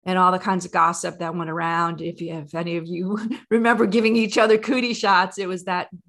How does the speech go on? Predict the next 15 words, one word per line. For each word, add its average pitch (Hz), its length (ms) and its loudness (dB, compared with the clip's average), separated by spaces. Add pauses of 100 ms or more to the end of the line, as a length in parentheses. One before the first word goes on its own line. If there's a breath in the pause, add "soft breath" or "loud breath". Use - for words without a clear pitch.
day 185 220 0
and 180 80 0
age 180 340 0
where, 160 460 -4 (420 soft breath)
you 170 120 -6
know, 165 180 -4
somebody 185 460 0
in 180 100 -2
the 175 140 -4
class 170 920 2 (340)
was 180 200 -6
always 185 320 0
the 185 100 -2
victim 175 520 -6
of, 160 500 -2